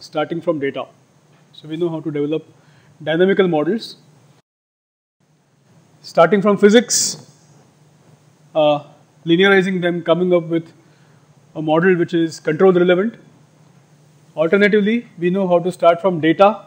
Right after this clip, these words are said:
completely, come up with a model which is control relevant. So now we are at a point where we have a model which can be used for controller synthesis,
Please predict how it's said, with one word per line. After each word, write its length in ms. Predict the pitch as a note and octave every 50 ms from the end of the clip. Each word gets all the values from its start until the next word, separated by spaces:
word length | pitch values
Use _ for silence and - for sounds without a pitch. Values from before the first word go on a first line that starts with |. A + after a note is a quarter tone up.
| - -
completely, 560 | E3 D#3+ D#3+ E3 G3 F#3+ E3 G3 A3 A#3 A3 - _ _ _ _ _ _ _ _ _ _ _ _ _ _ _ _ _ _
come 160 | - D#3+ E3 F3
up 80 | E3+
with 120 | F3 E3 F#3
a 60 | E3+
model 320 | D#3 D3+ D#3 D#3+ F3 F3
which 180 | D#3 D#3 D#3 D#3+
is 140 | D3+ C#3 -
control 300 | D3+ C3+ C3 C#3+ C#3+ C3+
relevant. 320 | C3 C3 B2+ C3 C#3 - _ _ _ _ _ _ _ _ _ _ _ _ _ _
So 100 | - G#3+
now 680 | G#3 G3+ G#3+ A#3 B3 B3 A#3+ - - - - - _ _ _ _ _ _ _ _ _ _ _ _ _ _ _ _ _ _
we 120 | F#3 G3 G#3
are 80 | A3
at 120 | A3+ A3+ A#3
a 40 | A3+
point 360 | - G#3+ G3+ G#3+ B3+ A3 G3+
where 180 | G3+ G3+ G3+
we 140 | F#3+ G3 G3+
have 180 | F#3 G#3 G3+ G#3
a 80 | G#3
model 420 | F#3+ F3 E3+ F3+ F#3 G#3+ C4 C4+ C#4+ - - _ _ _ _ _ _ _
which 160 | F3+ F3 -
can 180 | - G#3+ G#3 G#3
be 80 | G3+
used 240 | F#3+ F#3+ G#3+ A3+ -
for 120 | - A3 F3+
controller 340 | F3+ E3+ E3+ F#3 F#3 F#3
synthesis, 520 | E3+ E3+ E3+ D#3+ F3 E3 - A3+ G#3+ -